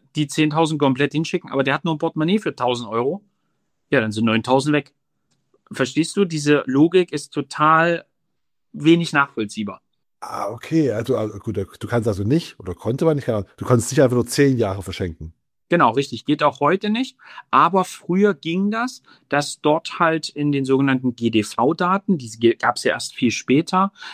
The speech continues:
Speaker 1: ähm, gab es keine, ähm, weil die Gesellschaften haben auch unterschiedliche Computersysteme.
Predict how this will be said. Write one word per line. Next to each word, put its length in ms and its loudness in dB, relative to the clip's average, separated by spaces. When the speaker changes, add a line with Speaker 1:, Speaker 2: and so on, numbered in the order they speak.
Speaker 1:
ähm, 480 0
gab 300 -2
es 240 -6
keine, 920 2
ähm, 440 0
weil 140 -2
die 80 -2
Gesellschaften 640 0
haben 160 0
auch 140 -2
unterschiedliche 720 0
Computersysteme. 880 0